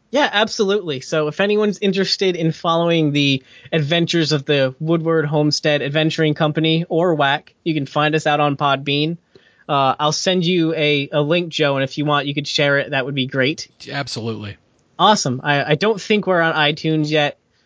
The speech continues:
Speaker 1: uh, but we are on Podbean, so you can either just stream it from the site or you can download the app. I believe episode two will be up on Thursday. And Thursdays are when we record, so they're usually up, like, the next week.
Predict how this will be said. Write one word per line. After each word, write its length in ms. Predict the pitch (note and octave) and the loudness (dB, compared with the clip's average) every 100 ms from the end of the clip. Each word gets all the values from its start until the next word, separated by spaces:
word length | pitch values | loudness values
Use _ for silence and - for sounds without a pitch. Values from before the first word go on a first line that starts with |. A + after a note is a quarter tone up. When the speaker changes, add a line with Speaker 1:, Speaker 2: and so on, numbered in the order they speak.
| _ - | _ -4
Speaker 1:
uh, 120 | C3 | -2
but 140 | C#3 C3+ | 0 0
we 160 | C#3+ | 0
are 240 | D3+ D#3+ E3 | 2 2 2
on 200 | D#3 C#3 | 2 0
Podbean, 600 | D3+ C#3+ C#3+ D3 C#3+ C3 | 0 0 -2 -2 -2 -4
so 120 | C#3+ | -4
you 100 | C3 | -2
can 100 | D3 | 2
either 240 | C#3+ C3+ | 2 0
just 200 | C3 B2 | -4 -2
stream 280 | - D3 D3+ | -2 0 0
it 120 | D#3 | -2
from 120 | D#3+ | -2
the 120 | D3 C3+ | -2 -2
site 340 | - C#3+ C#3+ | 0 2 2
or 160 | C#3 C#3 | 0 -2
you 100 | C3 | -2
can 140 | C#3 | 0
download 360 | C3+ C3+ C#3 D3 | 0 0 -2 0
the 160 | C3+ | 2
app. 200 | B2 B2 _ _ _ _ _ _ - | 2 0 _ _ _ _ _ _ -6
I 100 | C3+ | -4
believe 340 | C#3 E3 D#3+ | 0 0 0
episode 500 | E3+ D#3+ - E3 D3+ | 0 0 0 0 -2
two 360 | - - F3 E3 | -4 -2 0 2
will 180 | D3+ C#3+ | 0 -2
be 300 | C#3+ C#3+ C#3+ | 0 0 2
up 240 | C#3+ C3+ - | 0 -2 -4
on 320 | C#3+ C3 C3 | 0 2 2
Thursday. 720 | B2+ - C#3+ C3+ B2 F2+ A2 - _ _ _ D#3+ | -2 -2 0 0 -4 -8 -10 -18 _ _ _ -4
And 100 | D#3+ | -2
Thursdays 520 | G#3 G#3+ - G3 E3+ | 0 0 2 0 2
are 80 | D3+ | 0
when 200 | D#3+ D#3 | 2 2
we 100 | D3+ | 0
record, 580 | C#3+ - D#3+ C#3+ B2+ | -2 -2 0 0 -2
so 100 | - | -6
they're 140 | C3+ C3 | -4 -2
usually 420 | C#3+ C#3 C3+ C3+ | 0 0 -2 -2
up, 180 | C3 - | -2 0
like, 180 | B2 B2 | -2 0
the 60 | |
next 300 | A#2+ A#2 - | -2 -2 -2
week. 300 | B2 A2 - | -2 -2 -8